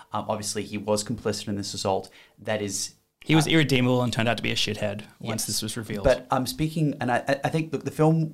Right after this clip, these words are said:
Speaker 1: wasn't going for that sort of narrative. I appreciate that the film was going for the point that if you were complicit, you deserve to be brought to justice, and I'm fine with that. I'm certainly he did, and the film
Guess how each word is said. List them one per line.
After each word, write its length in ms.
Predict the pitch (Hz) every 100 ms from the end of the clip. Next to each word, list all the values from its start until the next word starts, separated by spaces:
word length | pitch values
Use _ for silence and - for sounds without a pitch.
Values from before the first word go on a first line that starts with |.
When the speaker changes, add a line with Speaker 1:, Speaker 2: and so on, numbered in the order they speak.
| -
Speaker 1:
wasn't 400 | 123 120 120 104
going 240 | 104 101
for 80 | 104
that 120 | 90
sort 220 | - 95
of 60 | 92
narrative. 440 | 90 87 87 143 156 -
I 120 | -
appreciate 580 | 110 - 139 135 120 110
that 280 | 107 101 95 - -
the 60 |
film 280 | 110 113 110
was 100 | 107
going 280 | - 101 101
for 60 | -
the 60 |
point 360 | 101 - 101 95
that 240 | 95 - - _
if 200 | 110 104
you 60 | 107
were 60 | 104
complicit, 500 | 107 - 139 - - -
you 80 | -
deserve 160 | 104 101
to 60 |
be 20 | 104
brought 120 | 87
to 80 | -
justice, 560 | 117 113 - 113 - - - -
and 240 | 107 101 101
I'm 180 | 101
fine 300 | 92 - 110
with 140 | 113 107
that. 220 | 107 101
I'm 100 | 104
certainly 300 | 101 110 98
he 80 | 98
did, 260 | 95 101 98
and 200 | 98 98
the 60 |
film 400 | 95 107 101 98